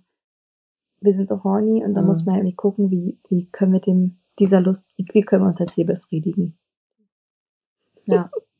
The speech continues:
Speaker 2: Dann hast du dabei noch irgendwas besonders im Kopf? Gab's mal einen speziellen Ort?
Speaker 1: Ja, es gab also mehreres. Also das erste, was mir einfällt, war, da sind wir eben auch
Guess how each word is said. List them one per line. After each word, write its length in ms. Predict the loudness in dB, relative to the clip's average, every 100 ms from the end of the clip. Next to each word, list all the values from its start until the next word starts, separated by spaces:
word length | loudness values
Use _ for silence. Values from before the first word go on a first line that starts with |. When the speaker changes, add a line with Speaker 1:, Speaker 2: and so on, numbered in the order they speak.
| _ _ -6
Speaker 2:
Dann 140 | -2
hast 160 | 0 0
du 40 |
dabei 180 | 0 2
noch 180 | -2 0
irgendwas 300 | 0 0 -6
besonders 420 | -8 -2 -2 -2
im 100 | -4
Kopf? 320 | -4 -12 -12 _ _ _ _ _ _ _ _ _
Gab's 240 | -6 0
mal 100 | 4
einen 160 | 6 4
speziellen 640 | 0 -6 -2 -2 0 -2
Ort? 380 | -2 -6 -6 -10 _ _ -20 -20 -20 _ 2
Speaker 1:
Ja, 260 | 4 4
es 120 | 2 2
gab 260 | 0 0 0
also 220 | 0 4
mehreres. 460 | 2 2 -4 -8
Also 180 | -2 0
das 100 | 0
erste, 340 | 0 -2 0 -2
was 140 | -4
mir 120 | -6
einfällt, 420 | -2 -2 -2 -4 -2
war, 140 | -2
da 80 | -2
sind 180 | 0 0
wir 100 | 2
eben 160 | -2 -2
auch 200 | -10